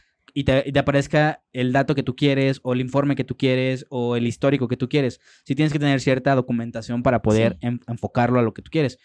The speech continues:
Speaker 1: En ese sentido, y, y te lo pregunto porque me he dado cuenta que muchas veces en, en, de las personas que son muy buenas haciendo alguna disciplina, equilibran esa parte y no le dan tanto porcentaje a lo académico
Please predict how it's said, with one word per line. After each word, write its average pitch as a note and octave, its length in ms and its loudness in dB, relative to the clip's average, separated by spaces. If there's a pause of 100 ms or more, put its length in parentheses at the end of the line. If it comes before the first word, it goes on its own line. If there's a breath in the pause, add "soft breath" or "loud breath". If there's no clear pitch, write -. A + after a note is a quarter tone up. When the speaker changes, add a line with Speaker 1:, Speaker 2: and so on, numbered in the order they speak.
(240 soft breath)
Speaker 1:
En C#3 100 0
ese D#3 120 2
sentido, D#3 180 6
y, D3+ 80 4
y D3+ 140 -4
te D3 80 2
lo C#3 80 4
pregunto D3+ 260 2
porque D3 460 0 (220)
me D3 100 2
he - 20 6
dado D#3+ 200 4
cuenta D3+ 280 0
que D3 80 -4
muchas C3+ 240 -2
veces C#3 280 0
en, B2 220 0
en, A2+ 540 -4
de A#2+ 140 -2
las A#2 100 0
personas C#3 360 -2
que C3+ 60 -4
son B2+ 180 -2
muy C#3+ 260 2
buenas C#3 260 2
haciendo B2 460 2 (460 soft breath)
alguna C3 360 2
disciplina, D3 600 0 (680 soft breath)
equilibran D#3+ 680 2
esa D#3 240 0
parte D3+ 340 2
y C#3+ 100 0
no C#3+ 140 0
le E3+ 80 4
dan E3 180 0
tanto D#3 380 -2
porcentaje A#2 520 0
a D3 40 6
lo C3 80 4
académico C#3+ 720 0